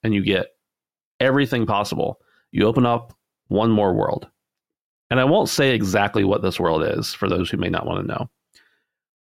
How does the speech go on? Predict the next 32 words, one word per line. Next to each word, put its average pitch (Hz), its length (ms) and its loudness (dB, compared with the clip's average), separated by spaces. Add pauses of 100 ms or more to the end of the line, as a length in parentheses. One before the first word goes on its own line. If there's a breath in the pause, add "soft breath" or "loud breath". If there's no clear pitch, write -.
(960)
But 101 220 2
it 135 160 4
is 107 420 2 (1120)
balls 92 380 2
difficult. - 640 -6 (640)
Part 160 220 2
of 131 80 2
it 123 120 0
is 107 220 0
that 101 480 -2 (460)
there 107 200 2
are 98 140 2
very 117 300 0
few 120 200 0
checkpoints, 147 760 -2 (100)
and 110 160 0
the 101 80 2
level 107 320 0
is 90 300 -2
incredibly 101 880 -2
long. 90 340 -6 (1200)
Showcases 165 500 2
many 151 360 4
of 131 120 2
the, 127 100 -2
many 143 260 2
of 120 100 2
the 110 60 2
features 95 420 -2
throughout - 220 -2
the - 80 -6
game. - 280 -10